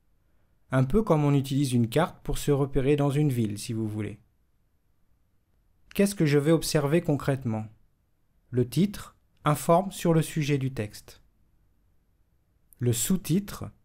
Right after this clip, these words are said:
vient éventuellement compléter l'information du titre. Le chapeau résume l'information ou l'argument développé dans le texte. Les intertitres informent sur le contenu de chaque partie du texte.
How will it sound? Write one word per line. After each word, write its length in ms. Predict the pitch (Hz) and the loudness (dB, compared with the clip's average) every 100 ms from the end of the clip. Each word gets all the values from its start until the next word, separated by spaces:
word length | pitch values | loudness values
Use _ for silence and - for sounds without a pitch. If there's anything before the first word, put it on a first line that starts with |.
| _ _ | _ _
vient 380 | 113 127 151 143 | -2 2 4 4
éventuellement 720 | 165 165 165 - 151 143 135 | 2 2 0 2 2 4 2
compléter 800 | 127 196 175 151 135 127 131 185 - | 2 0 2 0 2 0 0 -2 -6
l'information 720 | 143 175 175 156 143 135 151 | -4 0 2 2 0 0 -2
du 140 | 131 123 | -2 -4
titre. 360 | 113 - - - _ _ _ _ _ _ _ _ _ _ _ _ _ _ - | -8 -12 -16 -20 _ _ _ _ _ _ _ _ _ _ _ _ _ _ -4
Le 100 | 117 | -2
chapeau 640 | - 127 123 139 180 247 _ _ _ _ | 0 0 4 4 4 0 _ _ _ _
résume 500 | 120 147 135 147 143 | 0 2 4 4 4
l'information 880 | 139 175 165 143 131 117 - 120 151 - - | 4 4 2 2 2 0 -2 -2 -2 -6 -6
ou 120 | 196 185 | 2 4
l'argument 600 | 160 127 147 139 131 113 | 4 2 2 4 2 2
développé 640 | 175 151 135 127 127 151 | 2 4 2 2 -2 0
dans 160 | 160 160 | 2 2
le 120 | 131 | 0
texte. 480 | 107 104 - - _ _ _ _ _ _ _ _ _ _ _ _ _ _ _ _ | -4 -8 -12 -18 _ _ _ _ _ _ _ _ _ _ _ _ _ _ _ _
Les 160 | 143 147 | 0 2
intertitres 800 | 147 131 120 - 170 202 - - _ _ _ | 2 2 -2 -2 -2 -2 -10 -18 _ _ _
informent 520 | 165 170 - 156 131 | -2 0 4 4 4
sur 160 | 113 120 | 2 0
le 100 | 123 | 2
contenu 600 | 120 196 196 143 151 214 | 2 0 2 2 2 2
de 100 | 113 | -2
chaque 320 | 113 - 202 - | 0 0 0 0
partie 540 | 156 - - 151 190 | -2 -4 -6 -4 -4
du 180 | 127 127 | -8 -4
texte. 480 | 135 - - - | -4 -6 -12 -20